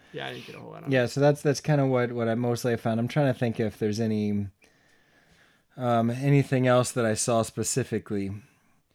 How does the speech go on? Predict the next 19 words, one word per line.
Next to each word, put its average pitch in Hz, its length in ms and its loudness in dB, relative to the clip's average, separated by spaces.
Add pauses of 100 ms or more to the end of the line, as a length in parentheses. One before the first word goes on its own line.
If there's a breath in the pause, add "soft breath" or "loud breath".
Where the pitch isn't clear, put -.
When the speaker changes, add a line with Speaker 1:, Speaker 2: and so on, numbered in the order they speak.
(720 soft breath)
Speaker 2:
Um, 107 240 -4
but 101 140 -8
that 131 180 0
seems 123 380 0
to - 100 -6
be 117 140 0
the 107 100 0
most. 107 300 0
I 117 120 -2
actually 131 300 -2
didn't 113 100 0
get 104 100 -2
a 95 80 -6
ton 170 420 -2
out 107 160 0
of 98 120 -4
that 95 200 -4
part. 98 360 -4 (680 soft breath)
Um, 120 800 0